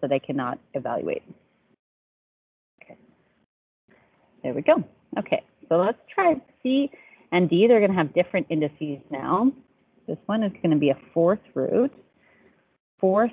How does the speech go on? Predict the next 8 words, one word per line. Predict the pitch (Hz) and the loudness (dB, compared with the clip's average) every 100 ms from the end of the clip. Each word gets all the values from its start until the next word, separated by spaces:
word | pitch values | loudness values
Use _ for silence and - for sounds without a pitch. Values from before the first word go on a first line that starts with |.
| - | -4
root | 160 160 165 165 _ | 0 2 2 0 _
of | 147 147 143 143 147 147 - - - 151 131 | 0 2 4 4 2 -2 -10 -16 -12 -12 -4
Z, | 143 143 160 175 196 202 _ _ _ - | 2 4 4 2 -4 -8 _ _ _ -4
seven, | 151 135 - _ _ | -4 -4 -10 _ _
seven | 175 180 | 2 2
times | 170 156 147 131 | -2 -2 -4 -4
Z. | 127 135 101 208 - _ _ _ _ _ _ - - _ _ _ _ _ _ - | -2 -2 -2 -6 -8 _ _ _ _ _ _ -20 -20 _ _ _ _ _ _ -10
Okay. | 220 | -8